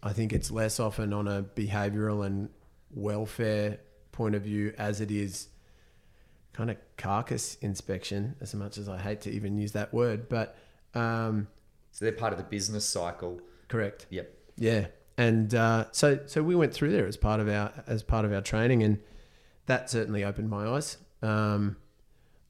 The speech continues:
Speaker 1: less so, I get, well, I guess seeing just how much of a production it is, you know, it, it, it's easy, and I think industry does and spends an enormous amount of time and money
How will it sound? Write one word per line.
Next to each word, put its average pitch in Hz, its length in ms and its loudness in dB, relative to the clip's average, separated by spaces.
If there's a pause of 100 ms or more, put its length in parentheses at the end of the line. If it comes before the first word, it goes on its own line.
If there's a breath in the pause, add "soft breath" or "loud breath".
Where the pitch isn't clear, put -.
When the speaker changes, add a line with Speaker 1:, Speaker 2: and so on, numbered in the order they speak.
Speaker 1:
less 131 400 4
so, 107 600 2
I 104 140 0
get, 104 320 -2
well, 156 300 6
I 165 80 2
guess 196 180 2
seeing 123 420 6
just - 380 -2
how 101 160 0
much 107 260 -2
of 107 120 0
a 92 80 -4
production 101 500 4
it 117 100 2
is, 104 200 -2
you 104 80 0
know, 113 160 2
it, 110 100 -2 (100)
it, 107 200 -2 (1200)
it's - 260 -4 (300)
easy, 135 540 6
and 107 120 2
I 110 100 2
think 113 400 0 (220)
industry 123 540 4
does 107 360 -2 (760)
and 110 220 0 (260)
spends 127 380 2
an 113 80 2
enormous 120 460 6
amount 113 200 6
of 107 260 0
time 113 260 6
and 104 120 4
money 110 340 4